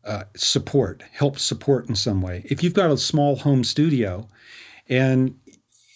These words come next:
you know of a singer-songwriter somewhere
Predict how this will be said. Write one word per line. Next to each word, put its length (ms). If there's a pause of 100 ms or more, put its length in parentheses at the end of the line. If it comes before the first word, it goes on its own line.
(100)
you 840 (600)
know 420
of 100
a 80
singer-songwriter 1080
somewhere 600